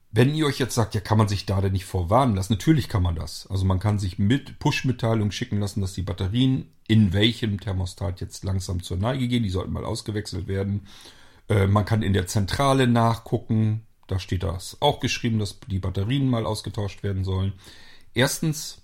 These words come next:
ich guck weder Push-Mitteilungen noch sonst irgendwo rein. Ich will in keine App reingucken. Ähm,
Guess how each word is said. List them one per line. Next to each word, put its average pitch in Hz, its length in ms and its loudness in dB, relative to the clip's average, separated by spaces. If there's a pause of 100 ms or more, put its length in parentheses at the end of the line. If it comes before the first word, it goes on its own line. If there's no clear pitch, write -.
(180)
ich - 160 -2
guck - 240 -4
weder 101 200 2
Push-Mitteilungen 101 920 -2
noch 92 160 -2
sonst 120 320 -2
irgendwo 104 320 -4
rein. 101 240 0
Ich 92 140 -6
will 92 80 -2
in 82 120 -2
keine 92 260 -2
App - 220 -6
reingucken. 110 640 -2 (640)
Ähm, 98 720 4